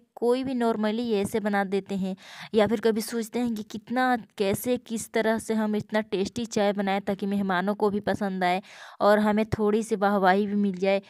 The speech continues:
और सर्दियों का तो मौसम सीजन चालू हो गया है, तो हम सर्दियों में भी सिर दर्द करता है या फिर कभी कभार ऐसा होता है, मन करता है पा-, थोड़ा चाय पी लूँ। तो चाय तो चलिए हम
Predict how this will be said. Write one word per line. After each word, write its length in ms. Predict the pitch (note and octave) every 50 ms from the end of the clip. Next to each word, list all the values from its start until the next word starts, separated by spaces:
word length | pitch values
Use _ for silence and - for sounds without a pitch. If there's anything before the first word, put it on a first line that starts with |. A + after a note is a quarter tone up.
| - - - - - -
और 180 | A3 A3+ A#3
सर्दियों 500 | A3+ - - C4 C4 B3 A3+ C4 D4 D#4
का 120 | D4+ C#4+ C4
तो 100 | C4+ B3+
मौसम 380 | A#3 A#3 A#3 A#3 - C4 B3+
सीजन 380 | A#3 - B3 A#3 A3 A3+ B3 A#3+
चालू 380 | - - A3 G3+ G3+ G#3 B3 A#3+
हो 140 | A3+ A#3+ A3
गया 220 | A3 A3 G#3 G3+
है, 200 | G#3 G3+ G3 G#3
तो 240 | G#3 - A3 A3 A3
हम 380 | G#3+ G#3 G#3+ A3+ A#3 B3 B3 A#3 - _ _ _ _
सर्दियों 600 | - - - - A3+ A3 G3+ G3 A#3 A#3+ B3 B3
में 180 | A#3+ A#3+ A#3 A3+
भी 120 | G#3 A#3
सिर 280 | - - - A3+ A#3+ A3+
दर्द 240 | G3+ A3 A3 G#3 G#3
करता 340 | - G#3+ G3+ F#3 - G#3
है 240 | G#3 G#3+ G#3 G#3 G#3
या 200 | G#3 G3+ G3 G3
फिर 420 | - G3+ G#3 G#3 G#3 G#3 G#3 G3+ G#3 - - - - - - - -
कभी 240 | A3+ A3 G3+ A3+ A3
कभार 420 | A#3 A#3+ A3+ A#3 A#3 A3+ A3+ A3+
ऐसा 280 | A#3 A#3 A3+ A3+ - B3+
होता 240 | B3 B3 B3 A#3+ A#3
है, 140 | A3+ A#3
मन 160 | A3 A3 A3+ A3
करता 240 | A3+ A#3 A3 B3
है 120 | A#3+ A#3 A3+
पा-, 460 | A3+ - G#3 G3 G3+ G#3 G3+ - -
थोड़ा 140 | A3 G#3+ G#3+
चाय 360 | G#3+ - - G#3+ G3 G3 A3
पी 200 | A3 - A3+ A3
लूँ। 360 | G3+ G#3 G#3 G#3 G#3+ G#3 G#3+
तो 360 | G3+ - A3 A3+ A#3 A#3 A3+
चाय 500 | A3 - _ _ - - G#3 G3 G3+ A3
तो 100 | A3 A3+
चलिए 360 | G#3 - A3 G#3 G#3 G#3 A#3 B3+
हम 220 | G#3+ A3+ B3 C4+